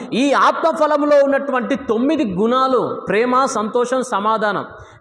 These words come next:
దీర్ఘశాంతం, దయాళుత్వం, సాత్వికం, విశ్వాసం, మంచితనం, ఆశా నిగ్రహం, ఈ తొమ్మిది గుణగణాలు ఏవైతే ఉన్నాయో ఇవన్నీ కలిస్తేనే వన్ ఫ్రూట్, ఒక పండు. ఈ ఫలము కలిగి ఉన్నటువంటి వారు మాత్రమే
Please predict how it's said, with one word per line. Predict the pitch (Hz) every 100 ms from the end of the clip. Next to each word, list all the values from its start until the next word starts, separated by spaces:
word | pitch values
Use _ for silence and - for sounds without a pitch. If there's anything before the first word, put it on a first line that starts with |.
| 123
దీర్ఘశాంతం, | 180 262 262 254 240 240 247
దయాళుత్వం, | 208 214 233 233 233 254 170
సాత్వికం, | 165 190 220 240 247 196 - - - - 156
విశ్వాసం, | 196 247 247 247 240
మంచితనం, | 214 220 220 214 226
ఆశా | 208 233 262
నిగ్రహం, | 254 208 226 143 - - 202
ఈ | 254 -
తొమ్మిది | 240 277 320 311 190
గుణగణాలు | 233 285 277 277 277
ఏవైతే | 277 214 233 277 269 277
ఉన్నాయో | 233 190 208 180 202 135 156 - - -
ఇవన్నీ | 202 214 247 302 311
కలిస్తేనే | - 220 277 - - 285 269
వన్ | 302 254 302 277
ఫ్రూట్, | 311 294 -
ఒక | - - 170 -
పండు. | - 196 196 180 190 - - - - - - - -
ఈ | 247 330
ఫలము | - 220 269 330 370 -
కలిగి | 233 294 294
ఉన్నటువంటి | 269 269 262 - 254 240 247
వారు | 208 190 185
మాత్రమే | 143 123 139 151 - 151 135 143